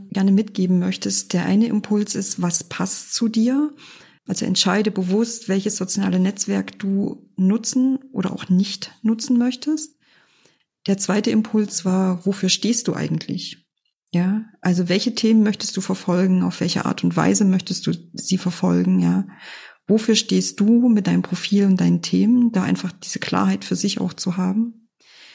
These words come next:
Und der dritte Impuls, den hatten wir ganz am Anfang,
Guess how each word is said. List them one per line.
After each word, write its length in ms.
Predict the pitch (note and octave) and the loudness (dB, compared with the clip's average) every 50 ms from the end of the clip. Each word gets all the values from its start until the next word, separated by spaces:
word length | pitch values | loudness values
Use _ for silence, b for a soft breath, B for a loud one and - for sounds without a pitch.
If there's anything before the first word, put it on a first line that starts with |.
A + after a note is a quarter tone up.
| b b b | b b b
Und 140 | - G3 F#3+ | 2 2 4
der 80 | G3 | 2
dritte 280 | F#3+ - - B3+ B3+ C#4+ | 0 0 -2 0 0 0
Impuls, 560 | - A3 G#3+ - - A3+ A3 A3+ A#3 A#3 - | 0 0 -2 0 0 2 2 2 2 0 0
den 140 | - G#3 F#3+ | 0 0 -2
hatten 160 | G3+ - A#3 G#3 | 0 0 0 0
wir 80 | G3 | 0
ganz 220 | G3 G3 G#3 G3 G#3 | -2 -2 -4 -2 -4
am 100 | G3 - | -4 -2
Anfang, 880 | - - A3 C4 C#4 C#4 C#4 - G3+ F#3 F#3+ G3 G#3 A3 A3+ A#3+ - | -2 0 2 2 0 0 -2 -6 -4 -2 0 0 2 0 0 -2 -4